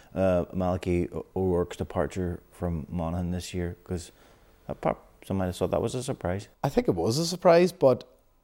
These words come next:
Speaker 2: for me, in terms of where Malachy took that team, and they had great success, like, um, Desi Moan has retired, but the haul of medals he had coming from Mo-, and, and this is not being disrespectful to Monaghan football at all, but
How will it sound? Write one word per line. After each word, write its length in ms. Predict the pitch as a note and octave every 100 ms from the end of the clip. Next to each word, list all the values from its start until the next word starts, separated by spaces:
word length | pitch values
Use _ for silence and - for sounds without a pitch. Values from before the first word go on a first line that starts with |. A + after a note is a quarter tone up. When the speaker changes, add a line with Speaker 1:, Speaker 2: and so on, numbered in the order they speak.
| _ _ -
Speaker 2:
for 240 | - A#2
me, 400 | A#2+ C3+ E3 D#3+
in 80 | B2
terms 300 | A#2 A#2 A2+
of 120 | G#2
where 160 | A2 G#2+
Malachy 680 | G#2+ A2 A#2 B2+ B2 A#2 -
took 300 | - B2+ C3+
that 240 | D#3+ D#3 -
team, 320 | E3 E3 D#3
and 160 | B2 C3+
they 60 |
had 220 | B2+ C3 C#3
great 180 | F#3+
success, 600 | - F2 F#2+ F#2+ D#3 -
like, 320 | C3+ G2 - -
um, 800 | G#2+ A2+ - G#2+ G2 F#2 F2 F2+ - - -
Desi 300 | A2 G2+ G#2
Moan 260 | F#2 G2 G#2
has 240 | G2+ -
retired, 480 | F2 F#2+ G2 A2 G#2+
but 140 | G2 -
the 220 | A2+ F#2 F2
haul 240 | A#2 A#2
of 40 |
medals 440 | F#2 F#2 B2 C#3 -
he 140 | D3
had 380 | C#3 C3 B2 A#2 - - - -
coming 300 | - C3 B2
from 240 | - G#2+
Mo-, 160 | G#2 G#2+
and, 220 | A#2 A2+
and 380 | G#2 A2 A2 A2
this 200 | A#2+ -
is 140 | F#2+
not 200 | G2+ G#2
being 160 | G2+ G2
disrespectful 680 | F#2+ - - F2+ F2 F#2+ F#2+
to 200 | G2 F2
Monaghan 340 | F2 F#2+ A2
football 380 | G2 F#2+ A2+ G2
at 80 | F2
all, 280 | F#2+ B2+ B2
but 240 | G#2+